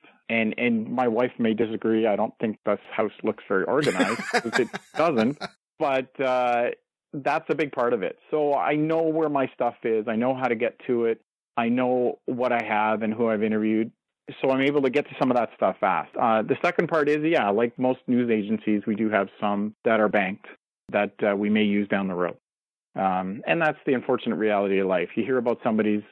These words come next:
Speaker 1: not doing well, you plan a little bit, and, uh, you get ready.
Speaker 2: And you do a great job because you do it the way a reporter would, I would imagine, if a wrestler died and a major newspaper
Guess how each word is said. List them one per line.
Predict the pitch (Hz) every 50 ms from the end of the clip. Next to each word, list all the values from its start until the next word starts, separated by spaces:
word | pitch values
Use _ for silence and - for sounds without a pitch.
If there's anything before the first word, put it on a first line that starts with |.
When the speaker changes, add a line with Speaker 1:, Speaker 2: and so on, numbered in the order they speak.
| _ -
Speaker 1:
not | 127 110 110 -
doing | - 110 107 104 107 123
well, | 151 147 143 139 139 135 135 135
you | 127 117 107 -
plan | - - 117 113 113
a | 110 107
little | 113 110 110 101
bit, | 107 110 107 - - _ _ - - - - _ _ -
and, | - 104 101 101 98 98 95 - 104
uh, | 98 92 92 90 92 -
you | - 98 98
get | - - -
ready. | 69 85 - 76 - _ _ _ _ _ _ _ _ _ _ _ _ _
Speaker 2:
And | - 180 208
you | 220
do | 208 254 254
a | -
great | - 196 196 185 160
job | - 220 247 247 196 151
because | 151 - - 160 143 131
you | 147 147
do | 123 113 160 185 208
it | 170 151 151 - -
the | 131 143 147
way | 147 147 151 151 147 139 139 135 135 131
a | 127
reporter | 120 117 139 139 - - 160 156 147 151 151
would, | 143 147 151 143
I | 143 131
would | 127 131 127
imagine, | 127 127 131 131 139 139 147 139 135
if | - 117
a |
wrestler | 110 123 131 127 - 139 127
died | 117 127 123 131 135 135
and | 131
a | 117 110 110 107
major | 101 107 120 127 127 123 123 123
newspaper | 120 120 127 131 - - 123 110 - 120 117 117 110